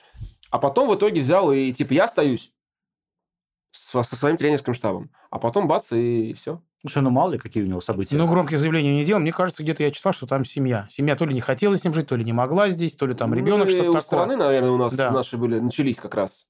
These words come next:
Speaker 1: непростые времена.
Speaker 3: Ну
Speaker 1: Может,
Speaker 3: да.
Speaker 1: еще из-за этих?
Speaker 2: Да, скорее всего.
Speaker 1: Да че, да, в этом копаться,
Speaker 2: Скорее
Speaker 1: на
Speaker 2: всего,
Speaker 1: самом
Speaker 2: да,
Speaker 1: деле?
Speaker 2: че в этом копаться? Собственно, здесь очень хорошо сработал клуб все-таки.
Speaker 3: Да.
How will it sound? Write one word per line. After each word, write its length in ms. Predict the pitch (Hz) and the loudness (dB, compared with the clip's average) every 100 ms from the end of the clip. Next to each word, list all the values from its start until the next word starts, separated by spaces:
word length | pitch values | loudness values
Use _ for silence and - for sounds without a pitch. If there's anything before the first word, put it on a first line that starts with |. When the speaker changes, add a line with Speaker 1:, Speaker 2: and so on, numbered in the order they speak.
| - | -4
Speaker 1:
непростые 420 | 113 120 - 110 | -2 -2 0 0
времена. 340 | 110 110 101 101 | 0 -2 -4 -2
Speaker 3:
Ну 80 | |
Speaker 1:
Может, 160 | 139 175 | 0 2
Speaker 3:
да. 60 | 147 | 2
Speaker 1:
еще 120 | 135 | 0
из-за 120 | 117 120 | 0 0
этих? 300 | 165 - - _ | -2 -6 -20 _
Speaker 2:
Да, 80 | 143 | -6
скорее 300 | - 247 269 | -2 0 -2
всего. 360 | - 196 175 90 | -2 -2 -2 -2
Speaker 1:
Да 100 | 123 | -2
че, 140 | 160 208 | 0 2
да, 100 | 214 | 4
в 40 | |
этом 160 | 147 127 | 2 2
копаться, 260 | 127 - 214 | 0 2 2
Speaker 2:
Скорее 120 | 233 | 2
Speaker 1:
на 60 | |
Speaker 2:
всего, 100 | 226 | 2
Speaker 1:
самом 80 | 240 | 2
Speaker 2:
да, 60 | 220 | 2
Speaker 1:
деле? 100 | - | 2
Speaker 2:
че 80 | 196 | 0
в 40 | |
этом 140 | 202 190 | 0 0
копаться? 420 | 196 294 311 160 | 0 0 0 -2
Собственно, 360 | - 208 180 165 - - | -6 -4 -4 -6 -8 -4
здесь 260 | 135 285 | -2 -2
очень 140 | 240 - | -2 -4
хорошо 240 | 160 - | -4 -4
сработал 380 | - 151 151 123 | -4 -2 -2 -4
клуб 240 | 123 95 - | -4 -8 -10
все-таки. 260 | - - 143 | -6 -4 0
Speaker 3:
Да. 220 | 139 120 | 0 0